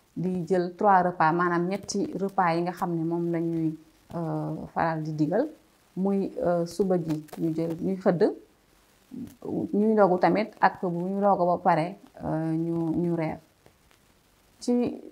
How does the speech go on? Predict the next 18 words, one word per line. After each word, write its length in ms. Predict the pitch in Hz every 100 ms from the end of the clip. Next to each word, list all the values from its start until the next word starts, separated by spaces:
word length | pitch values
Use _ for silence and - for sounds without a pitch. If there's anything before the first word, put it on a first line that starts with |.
| - -
xëdd 260 | - 233 202
bi 80 | 185
nag 180 | 170 175
laa 220 | 180 175
bëggoon 260 | 180 180 175 175
ñu 140 | 170
ko 80 | 180
tàmbalee. 560 | 190 165 160 165 233 302 - _ - - - - -
Xëdd 320 | 185 220 220 196
bi, 320 | 220 285 285 -
euh, 600 | - 190 185 180 175 170 - -
li 100 | 202 233
ñuy 220 | 247 202
gën 140 | 233
a 60 | 247
faral 380 | 247 220 180 175
di, 220 | 185
euh, 20 | 175